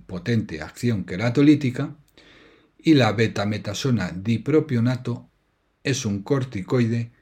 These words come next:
con acción antiprurítica, antiinflamatoria y antialérgica.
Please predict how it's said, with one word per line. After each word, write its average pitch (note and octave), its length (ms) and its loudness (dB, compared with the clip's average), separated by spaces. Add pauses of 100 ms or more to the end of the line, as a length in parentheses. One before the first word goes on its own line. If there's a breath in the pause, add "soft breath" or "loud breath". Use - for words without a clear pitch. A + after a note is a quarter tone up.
(480 soft breath)
con F#2+ 220 0
acción G#2 640 -2 (300)
antiprurítica, B2 1200 -2
antiinflamatoria F#2 1400 -4
y A2 140 0
antialérgica. E2+ 920 -6